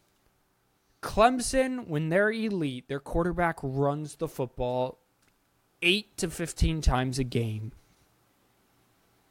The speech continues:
D J just didn't do that. Cade, in the games he came in, in the A C C championship game,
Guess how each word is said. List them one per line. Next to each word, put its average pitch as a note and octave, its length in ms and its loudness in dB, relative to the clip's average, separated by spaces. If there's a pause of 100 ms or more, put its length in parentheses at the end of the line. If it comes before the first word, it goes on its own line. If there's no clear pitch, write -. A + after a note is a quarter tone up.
(720)
D D3+ 180 2
J F3+ 180 6
just E3+ 200 -2
didn't E3 200 2
do E3 180 2
that. B2 280 -4 (680)
Cade, G#3 460 4
in F3+ 160 0
the E3 80 2
games D#3+ 360 0
he G3+ 180 -4
came G#3 320 -2
in, G#3+ 200 -2
in E3+ 120 -2
the D3 160 -4
A E3+ 100 0
C G3 180 -8
C F3+ 200 -10
championship F#3+ 760 -4
game, F3 460 -4